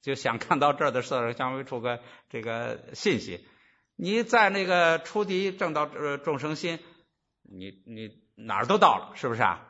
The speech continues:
你比这个旅行要清楚得多，你到那儿看看还得问，是吧？哎，到这儿一看，你的全部信息，菩萨知道得清清楚楚。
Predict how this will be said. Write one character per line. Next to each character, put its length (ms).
你 140
比 260
这 140
个 100
旅 300
行 320
要 180
清 240
楚 140
得 100
多， 180
你 140
到 160
那 100
儿 40
看 240
看 160
还 100
得 140
问， 280
是 120
吧？ 220
哎， 260
到 160
这 100
儿 60
一 80
看， 300
你 160
的 100
全 420
部 100
信 240
息， 200
菩 140
萨 160
知 160
道 100
得 120
清 200
清 160
楚 120
楚。 200